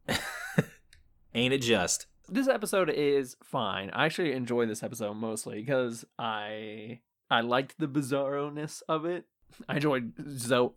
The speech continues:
Speaker 1: I, I enjoyed, um, Jamie just suddenly becoming a piece of cardboard. I kind of <laughs> like the premise of him have, of the doctor trying to reconstruct his face and then getting it flagrantly wrong. <laughs>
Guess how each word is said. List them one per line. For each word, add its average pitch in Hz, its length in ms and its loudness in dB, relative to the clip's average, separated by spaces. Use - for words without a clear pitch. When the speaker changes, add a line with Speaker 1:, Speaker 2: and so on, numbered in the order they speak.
Speaker 1:
I, 131 500 4
I 123 100 -4
enjoyed, 123 280 2
um, 107 320 -4
Jamie 127 320 0
just - 340 -6
suddenly 107 440 -10
becoming 123 400 -2
a 131 40 -4
piece 147 200 -10
of 143 80 -10
cardboard. 127 680 -2
I 113 160 0
kind 135 280 -2
of 117 120 -2
<laughs> - 120 -18
like 120 420 0
the 120 220 2
premise 131 480 -2
of 117 140 -2
him 127 280 -4
have, 127 180 -6
of 120 140 -2
the 123 60 -2
doctor 120 260 -2
trying 113 180 -4
to 113 180 -6
reconstruct 127 600 -4
his 147 160 -6
face 143 340 -6
and 110 160 -6
then 113 140 -2
getting 120 300 -2
it 120 120 -8
flagrantly 147 640 -2
wrong. 143 380 -4
<laughs> 240 80 -4